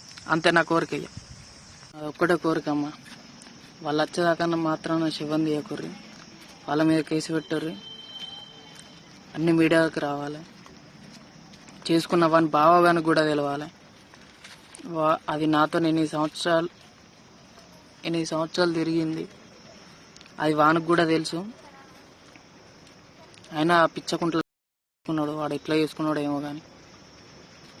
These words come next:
అది వచ్చేదాకా మాత్రం నా శవం తీయకు, వాళ్ళ ఇంటికాడే మంచిర్యాలకు పో. నీకు హరీషాన్ దగ్గర నెంబర్ ఉన్నది వాంది,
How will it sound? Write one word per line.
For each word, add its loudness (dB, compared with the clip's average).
అది 4
వచ్చేదాకా 6
మాత్రం 2
నా 0
శవం 0
తీయకు, 0
వాళ్ళ 2
ఇంటికాడే 2
మంచిర్యాలకు 4
పో. -2
నీకు -2
హరీషాన్ 4
దగ్గర 2
నెంబర్ 4
ఉన్నది 2
వాంది, 0